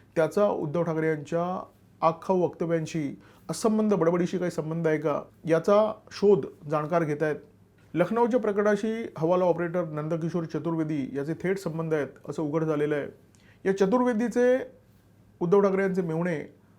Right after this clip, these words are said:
श्रीधर पाटणकर याच्याशी संबंध असल्याचं यापूर्वी उघड झालेलं आहे. त्याच्यामुळे लखनौचं प्रकरण जेव्हा उजेडात आलं,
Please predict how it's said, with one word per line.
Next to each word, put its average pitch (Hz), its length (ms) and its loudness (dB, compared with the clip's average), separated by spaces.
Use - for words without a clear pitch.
श्रीधर 208 240 6
पाटणकर 190 440 0
याच्याशी 170 400 -2
संबंध 165 360 -2
असल्याचं 165 440 0
यापूर्वी 170 400 0
उघड 160 260 0
झालेलं 147 300 2
आहे. 139 120 -2
त्याच्यामुळे 202 800 0
लखनौचं 202 400 0
प्रकरण 185 360 0
जेव्हा 180 180 0
उजेडात 170 360 2
आलं, 160 220 2